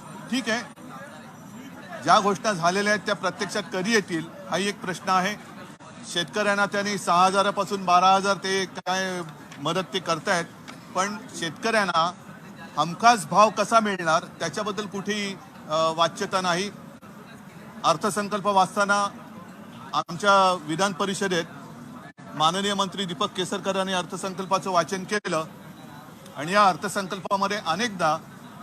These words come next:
माननीय पंतप्रधानांचा उल्लेख केला. चांगली गोष्ट आहे, मला त्याच्याबद्दल काही आक्षेप नाही, पण माननीय पंतप्रधानांनी जेव्हा सत्तेवर येत होते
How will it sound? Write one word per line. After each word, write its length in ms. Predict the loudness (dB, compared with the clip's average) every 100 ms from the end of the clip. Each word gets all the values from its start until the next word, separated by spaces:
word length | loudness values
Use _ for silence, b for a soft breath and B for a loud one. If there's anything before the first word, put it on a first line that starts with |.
| -18 -18 -18 -18 -16 -10 2
माननीय 340 | 4 4 2
पंतप्रधानांचा 880 | 2 0 0 0 2 4 2 0 0
उल्लेख 220 | 0 -2
केला. 300 | -6 -6 -6 -8 -14 -20 -18 -16 -4
चांगली 260 | -2 0 2
गोष्ट 260 | 0 0
आहे, 80 | -2
मला 160 | 0 0
त्याच्याबद्दल 540 | 0 -2 -4 -4 -4
काही 160 | -2 -2
आक्षेप 360 | -2 -4 -6
नाही, 180 | -6 -8 -10 -18 -18 -14 -6
पण 140 | -4 -4 -2
माननीय 420 | 0 2 0 -2
पंतप्रधानांनी 1000 | 0 -2 -2 -2 0 0 2 0 0 -2
जेव्हा 280 | -2 0 0
सत्तेवर 420 | -2 -2 -2 0
येत 120 | 0 -2
होते 440 | -6 -4 -6